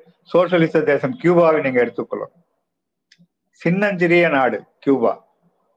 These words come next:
அமெரிக்காவின் வர்த்தக தடைக்கு உள்ளாகி இருக்கின்ற நாடு. வர்த்தக தடைனா, சாதாரண வர்த்தக தடை அல்ல. எந்த தேசமும் கியூபாவுக்கு உதவி செய்யக்கூடாது.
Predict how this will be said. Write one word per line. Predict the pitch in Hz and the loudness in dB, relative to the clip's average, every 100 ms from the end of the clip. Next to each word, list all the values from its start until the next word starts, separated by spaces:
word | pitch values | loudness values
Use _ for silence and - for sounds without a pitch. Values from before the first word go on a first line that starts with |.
| _ _ _ _ _ _ _ | _ _ _ _ _ _ _
அமெரிக்காவின் | 123 156 202 175 190 180 | -4 0 0 0 0 0
வர்த்தக | 170 143 143 185 175 | 0 -2 0 0 0
தடைக்கு | 175 160 156 139 | 0 -2 -2 0
உள்ளாகி | 147 180 175 | 2 2 2
இருக்கின்ற | 165 151 143 131 | -2 -4 -6 -4
நாடு. | 120 113 107 - _ _ _ | -2 -2 -2 -6 _ _ _
வர்த்தக | 117 139 165 160 | -6 -2 -2 0
தடைனா, | 165 175 214 233 - - | 0 0 0 -4 -8 -18
சாதாரண | - 147 175 190 196 190 | -6 -2 0 2 2 0
வர்த்தக | 165 165 151 | -2 0 -2
தடை | 151 135 120 | 0 2 2
அல்ல. | 107 98 - _ _ _ _ _ _ _ _ _ _ _ _ _ _ - | 0 -4 -12 _ _ _ _ _ _ _ _ _ _ _ _ _ _ -8
எந்த | 120 147 180 196 | -4 0 0 0
தேசமும் | 202 202 214 233 220 | 0 0 0 -2 0
கியூபாவுக்கு | 214 214 208 202 | 0 2 2 2
உதவி | 180 175 202 | 0 2 2
செய்யக்கூடாது. | - 180 170 156 127 110 - | 2 0 2 2 2 0 -6